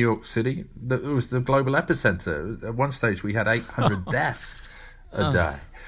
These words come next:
Speaker 1: Um, and I got covid early on. I mean, uh, very early on, and my wife did too, and she had it s-,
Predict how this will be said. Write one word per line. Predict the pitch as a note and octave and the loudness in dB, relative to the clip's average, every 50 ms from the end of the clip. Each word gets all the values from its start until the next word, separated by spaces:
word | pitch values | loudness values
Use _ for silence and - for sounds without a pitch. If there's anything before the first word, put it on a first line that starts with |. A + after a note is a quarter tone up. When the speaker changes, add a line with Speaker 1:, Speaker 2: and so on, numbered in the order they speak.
| - - - - - - - | -18 -18 -20 -20 -12 -2 4
Speaker 1:
Um, | G#2 A2 A2+ A2 G#2+ G#2+ G#2+ G#2+ G#2 G2+ G#2+ G2+ G2 F#2+ - - - - - - - | 8 10 12 12 12 10 10 8 8 6 4 2 2 0 -4 -14 -16 -16 -6 2 6
and | C3+ D#3+ | 8 10
I | F#3+ G#3 | 10 10
got | G3+ F#3 - | 8 6 6
covid | - E3+ D#3 C#3+ C3 C3 | 8 8 8 8 10 10
early | B2+ B2+ B2+ B2 A#2+ B2 | 10 10 10 10 10 10
on. | A#2+ A2+ G2 F2+ F2+ F#2 | 10 8 8 6 6 4
I | G2 A2 | 2 4
mean, | A#2+ A#2+ A#2+ A#2+ A#2+ A2+ - - - - | 4 4 4 4 2 0 -4 -6 -12 -14
uh, | - - - - - - - - - A#2 G2 D2+ D2 E2 D#2 C2+ D2+ E2+ B2 | -14 -14 -12 -12 -12 -10 -10 -10 -8 -8 -8 -6 -6 -6 -6 -6 -8 -6 -4
very | B2+ B2 C3+ C#3 C3 A#2+ A#2 A2 | 2 6 8 8 10 10 8 8
early | G#2+ G#2 G2+ G2+ | 8 6 6 6
on, | G#2 G#2 G#2 | 4 4 4
and | G#2 G2+ | 4 4
my | G#2+ G#2+ | 4 4
wife | G#2 A2 A2+ A2+ A2 - | 6 6 6 4 4 2
did | - F2+ - | 0 -2 -2
too, | - F#2+ F#2 F2 | 2 2 2 2
and | E2+ F2+ | 2 0
she | - A#2 A2+ | 0 0 0
had | G#2+ A2 F#2+ | 0 0 0
it | F2+ - - - - - - F#3+ - - - - - - - - | 0 -2 -4 -6 -16 -16 -16 -16 -14 -14 -14 -14 -14 -14 -14 -14
s-, | - - - - - - - | -14 -16 -16 -14 -14 -14 -14